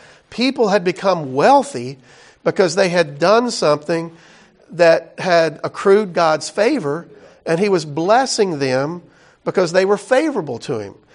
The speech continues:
And what Jesus is doing, again, one of the great reversals, that has nothing to do with anything, right? God is not blessing people,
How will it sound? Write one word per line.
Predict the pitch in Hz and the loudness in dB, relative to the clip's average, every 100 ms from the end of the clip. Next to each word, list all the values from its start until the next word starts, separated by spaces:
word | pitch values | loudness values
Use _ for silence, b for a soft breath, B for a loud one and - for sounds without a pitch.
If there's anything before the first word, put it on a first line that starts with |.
| b b b | b b b
And | 190 | -2
what | 262 | 0
Jesus | 185 277 311 220 | 0 -4 -2 -4
is | 185 156 | -6 -2
doing, | 233 208 | 0 2
again, | 151 170 262 139 107 - - | 2 0 0 0 -4 -20 -10
one | 196 202 220 | -4 0 0
of | 202 | 0
the | |
great | 190 214 | 0 0
reversals, | 208 190 214 170 107 - b b b b b b | 0 -2 -2 -2 -10 -20 b b b b b b
that | - 330 | 0 0
has | 330 233 165 | 2 0 0
nothing | 165 214 277 226 | 0 0 2 2
to | 175 | 0
do | 147 202 | 0 0
with | 208 143 | 0 0
anything, | 196 311 - 104 - _ _ _ _ _ _ _ _ | 0 0 -4 -12 -14 _ _ _ _ _ _ _ _
right? | 151 240 285 _ b b b b b - - - _ _ - - - - 151 | -2 -2 -2 _ b b b b b -20 -20 -20 _ _ -20 -20 -18 -14 -4
God | 190 320 302 | -2 0 2
is | 170 175 | 0 2
not | 226 - 131 | 2 2 -2
blessing | 127 156 240 262 - 160 135 | -2 2 2 0 -4 -4 -4
people, | 165 185 180 165 139 | -8 -8 -2 -2 -2